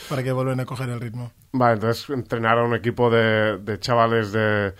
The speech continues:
Speaker 2: de catorce, quince años también, bueno, tienes que estar en forma, ¿no? <laughs>
Speaker 1: Sí, además te exigen porque cuando te falta alguien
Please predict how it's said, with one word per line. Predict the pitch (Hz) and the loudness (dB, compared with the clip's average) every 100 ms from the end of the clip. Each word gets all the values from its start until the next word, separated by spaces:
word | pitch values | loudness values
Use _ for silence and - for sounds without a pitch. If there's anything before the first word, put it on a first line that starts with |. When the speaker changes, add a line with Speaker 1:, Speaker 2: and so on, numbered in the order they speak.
| - - - | -18 -20 -20
Speaker 2:
de | - 120 | -6 -4
catorce, | 117 117 127 123 - 127 | -2 0 2 2 0 -4
quince | 120 123 113 127 123 | 0 0 0 2 4
años | 117 117 135 131 | 4 4 2 2
también, | - 117 107 113 | -2 -2 0 0
bueno, | 110 120 | 2 2
tienes | 120 117 | 0 -4
que | |
estar | 117 143 | 2 4
en | 123 | 4
forma, | 101 143 135 104 | 2 2 4 4
¿no? | 131 185 131 | 4 2 -2
<laughs> | - - - - - - | -8 -10 -10 -16 -20 -4
Speaker 1:
Sí, | - 180 156 | 4 6 8
además | 147 147 151 151 147 | 6 6 6 8 6
te | 147 | 4
exigen | 135 160 156 151 139 | 0 0 0 0 0
porque | 131 123 131 | 0 -2 -2
cuando | 135 135 | -2 -2
te | 131 135 | -2 -2
falta | 160 160 151 147 | 0 0 2 0
alguien | 151 147 143 143 139 | 0 0 0 0 -4